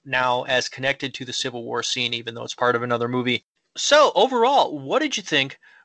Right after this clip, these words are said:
of Civil War as an introduction for Spider-Man, and what did you think of it as a standalone movie in and of itself?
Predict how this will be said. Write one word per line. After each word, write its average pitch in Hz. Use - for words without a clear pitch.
of 139
Civil 214
War 151
as 151
an 147
introduction 165
for 170
Spider-Man, 143
and 139
what 175
did 185
you 175
think 185
of 165
it -
as 135
a 151
standalone 196
movie 151
in 131
and 120
of 110
itself? -